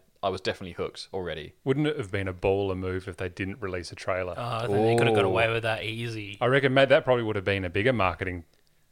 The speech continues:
Speaker 2: I don't know, move
Speaker 1: Yeah.
Speaker 2: if they didn't release a
Speaker 1: Just,
Speaker 2: trailer.
Speaker 1: just
Speaker 3: Yeah.
Speaker 1: reveal a poster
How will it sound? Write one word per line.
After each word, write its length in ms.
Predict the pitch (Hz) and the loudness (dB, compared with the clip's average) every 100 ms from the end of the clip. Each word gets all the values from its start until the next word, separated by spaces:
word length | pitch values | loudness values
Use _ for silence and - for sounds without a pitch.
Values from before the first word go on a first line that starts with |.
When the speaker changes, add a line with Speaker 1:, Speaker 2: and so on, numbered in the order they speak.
| _ - - | _ -14 -6
Speaker 2:
I 100 | 95 | -4
don't 100 | 90 | -2
know, 180 | 107 85 - | -2 -4 -8
move 460 | 95 107 139 170 | -2 2 2 0
Speaker 1:
Yeah. 340 | 101 107 117 107 | 0 6 8 8
Speaker 2:
if 40 | |
they 80 | 120 | 4
didn't 140 | 175 156 | 2 2
release 280 | 120 107 110 | 2 2 0
a 40 | |
Speaker 1:
Just, 80 | - 107 | 4 6
Speaker 2:
trailer. 120 | 107 113 | 6 6
Speaker 1:
just 140 | 143 | 4
Speaker 3:
Yeah. 60 | 131 | 4
Speaker 1:
reveal 240 | 123 123 | 4 4
a 60 | 110 | 2
poster 640 | - 131 127 - 90 85 | 2 2 2 0 -2 -2